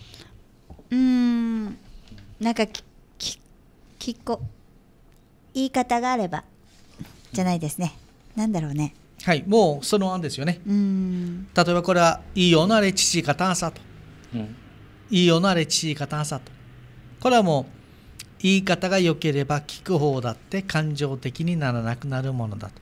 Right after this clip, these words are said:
Speaker 1: うん。
Speaker 2: まあ、類語では、「物も言いようで角が立つ」と。
Speaker 3: はい、はい。
Speaker 2: これは特にあの、うちなんちはですね、この、
Speaker 1: うん。
Speaker 2: 言葉人知系。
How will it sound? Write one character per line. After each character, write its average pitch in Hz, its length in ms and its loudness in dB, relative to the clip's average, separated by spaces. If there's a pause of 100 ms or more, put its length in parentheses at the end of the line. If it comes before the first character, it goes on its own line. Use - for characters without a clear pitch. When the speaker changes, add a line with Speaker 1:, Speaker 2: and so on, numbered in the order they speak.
Speaker 1:
う - 20 -12
ん。 185 800 -12 (180)
Speaker 2:
ま 139 140 0
あ、 - 20 6
類 175 240 6
語 185 100 2
で 185 80 2
は、 196 260 4
「物 165 240 2
も 170 140 2
言 175 100 -2
い 151 140 0
よ 139 120 0
う 143 40 -2
で 156 80 -4
角 135 260 -6
が 127 80 -4
立 123 260 -8
つ」 - 20 -16 (320)
と。 117 60 -2
Speaker 3:
は 110 60 2
い、 104 40 -2
は 95 60 -8
い。 - 20 -20 (140)
Speaker 2:
こ 202 100 -2
れ 202 60 2
は 196 140 2
特 196 200 -6
に 170 60 -2
あ 147 80 -2
の、 131 140 -6
う 151 80 -6
ち 175 160 -4
な 170 160 0
ん 165 80 -2
ち - 120 -8
は 185 100 -4
で 143 80 -8
す - 140 -10
ね、 110 200 -10
こ 147 100 -6
の、 143 100 -4
Speaker 1:
う - 40 -10
ん。 - 200 -14 (520)
Speaker 2:
言 214 120 0
葉 202 140 4
人 165 220 -2
知 - 160 -8
系。 104 320 -8